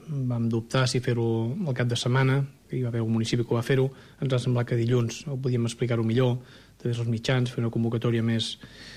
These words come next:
doncs, que arribés a més gent, i, i vam fer aquest acte de, per una banda, de suport, eh, a les víctimes i, doncs, a aquest brutal atemptat de, que hi va haver la,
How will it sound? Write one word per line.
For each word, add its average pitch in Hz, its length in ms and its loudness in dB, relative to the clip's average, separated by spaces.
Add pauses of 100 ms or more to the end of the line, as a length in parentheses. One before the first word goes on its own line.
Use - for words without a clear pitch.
(200)
doncs, 123 260 -4
que - 100 -4
arribés 120 220 2
a 117 80 2
més 120 100 4
gent, 139 220 4 (340)
i, 120 540 0
i - 20 -4
vam 117 160 0
fer 110 220 -2
aquest 117 260 -2
acte 113 240 -2
de, 110 140 0 (100)
per 117 80 -2
una 113 140 2
banda, 113 160 2
de 113 80 -2
suport, 120 500 0
eh, - 600 -12
a 113 400 -4
les 113 100 -2
víctimes 123 560 2
i, 110 400 -4
doncs, 117 320 -6
a 123 220 -4
aquest 113 180 -2
brutal 113 300 2
atemptat 120 420 0
de, 120 140 0 (640)
que - 80 -8
hi 127 80 -4
va - 20 -2
haver 113 220 -2
la, 110 240 -2